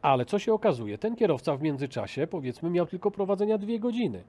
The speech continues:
a resztę czasu spędził na wymianie koła, czyli na innej pracy. Być może, że rozładowywał towar, załadowywał ten towar,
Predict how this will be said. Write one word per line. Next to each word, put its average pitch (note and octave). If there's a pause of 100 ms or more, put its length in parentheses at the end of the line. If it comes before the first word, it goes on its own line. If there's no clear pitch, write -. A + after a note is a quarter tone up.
(640)
a B2+
resztę G3
czasu D3+
spędził D3+
na A#2+
wymianie C3
koła, A#2+
czyli A#2
na A2+
innej A#2
pracy. G#2+ (680)
Być F3+
może, E3+
że C#3+
rozładowywał A#2
towar, A#2
załadowywał C#3
ten B2+
towar, B2